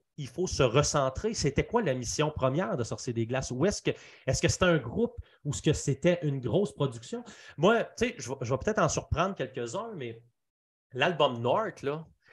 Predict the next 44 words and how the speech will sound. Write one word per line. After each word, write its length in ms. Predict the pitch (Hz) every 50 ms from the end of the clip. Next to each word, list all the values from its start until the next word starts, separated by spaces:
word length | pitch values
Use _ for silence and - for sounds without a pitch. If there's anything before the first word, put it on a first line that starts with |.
| - - _
c'est 240 | - - 156 - -
une 100 | 262 240
erreur 500 | 185 151 127 107 127 175 220 190 - -
pour 140 | - 113 110
moi 300 | 113 117 127 139 139 127
d'a-, 180 | 113 110 107
d'avoir 380 | 107 120 113 104 120 120 120 -
fait 160 | - 160 -
une 140 | 135 120 110
production 440 | - 131 117 113 - - - 170 165
aussi, 260 | 135 - - - - _ _ -
aussi 320 | 135 123 - - - 165
léchée 360 | 156 139 123 - - - 127
pour 200 | 127 - - -
ça. 180 | - - - 151 147 - - - - - _ _ _ _ _
Tu 100 | - 180
sais, 120 | 196 208 -
je 120 | 139 117 135
le 80 | 135
réécoute 320 | 135 143 151 - 240 247 -
aujourd'hui, 400 | 170 127 131 127 110 113 - 127
puis 220 | - - 131 120 110
je 120 | - 98
dis, « 200 | 95 101 110 131
What ? 320 | 117 98 101 139 247 320 - - _ _ _ _ _ _ _ _ _ _
What 320 | - 123 165 277 381 392 311 220 139 123
the 140 | 143 127 - - - _ _
fuck ? 200 | - 330 - - - - _
Qu'est-ce 240 | - 151 - - 392
que 160 | - - 143
j'ai 260 | - - - 131 120 117
pensé 640 | - - 202 247 233 220 - - - 359 370 339 -
à 100 | 123 123
aller 200 | 131 131 139 147
mettre 240 | 185 262 - - 147
un 80 | 131 127
bass 220 | 131 143 139 120
drum 340 | 123 135 220 247 240 196 143 -
trigué, 640 | - - - 226 233 170 135 180 214 240 254 254 247
puis 140 | 247 151 -
super 640 | - - - - - 294 - - 240 247 247 240 190
détaillé, 680 | 170 156 - - 143 135 135 156 208 226 226 220 -
tout 100 | _ 160
ça ? » 240 | 151 - - 226 233